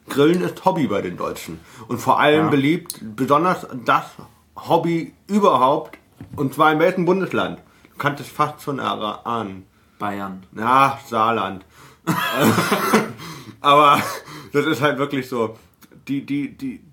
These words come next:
Speaker 1: die grillen immer. „Was kochen wir heute?“ „Wir grillen.“ „Was gibt es denn?“ „Wurst.“ „Was noch?“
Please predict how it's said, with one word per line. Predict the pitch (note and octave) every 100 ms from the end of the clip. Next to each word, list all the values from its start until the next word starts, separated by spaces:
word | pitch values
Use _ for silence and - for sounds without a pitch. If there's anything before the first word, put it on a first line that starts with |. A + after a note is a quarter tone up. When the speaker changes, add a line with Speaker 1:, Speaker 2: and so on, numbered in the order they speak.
| _ _ _ _ _
Speaker 1:
die | C#3
grillen | - D#3+ E3+ D#3
immer. | B2 F#2+ - _ _ _ _ _ _ _ _ _
„Was | D#3+ E3
kochen | - G3 F#3+ G#3
wir | F3+
heute?“ | G3+ F#3 - -
„Wir | F3 F#3+
grillen.“ | - D#3 G#3+ F#3+ E3 D#3+ D#3 D#3 D#3 _ _ _ _ _ _ _ _ _ _ _ _ -
„Was | D#3 -
gibt | B3 A#3+ -
es | F3 -
denn?“ | C3 A#2 -
„Wurst.“ | C3 E3 A#3 F3+ - - - - _ _ _ _ _ _ _ _ _ _ _ _ _
„Was | C#3 D3+ E3
noch?“ | F3+ F3 -